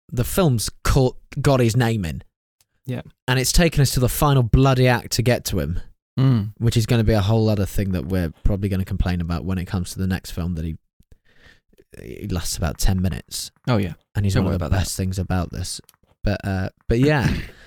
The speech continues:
Speaker 1: So, but at the same time as this, we go over to, uh, Gandalf,
Speaker 3: Oh, no.
Speaker 1: who has been, uh, imprisoned, and, uh, he's, oh, he's ever so sad, isn't he?
Speaker 3: He, oh, he's in a bad way.
Speaker 1: He's in a very bad way. But who turns up?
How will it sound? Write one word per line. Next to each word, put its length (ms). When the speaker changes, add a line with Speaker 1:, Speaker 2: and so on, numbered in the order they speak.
Speaker 1:
So, 200
but 140
at 100
the 80
same 320
time 260
as 140
this, 240
we 100
go 240
over 220
to, 300
uh, 180
Gandalf, 800
Speaker 3:
Oh, 100
no. 460
Speaker 1:
who 120
has 120
been, 320
uh, 220
imprisoned, 800
and, 340
uh, 300
he's, 320
oh, 140
he's 160
ever 180
so 160
sad, 380
isn't 260
he? 200
Speaker 3:
He, 180
oh, 240
he's 180
in 80
a 80
bad 300
way. 300
Speaker 1:
He's 140
in 100
a 40
very 260
bad 260
way. 280
But 180
who 160
turns 400
up? 280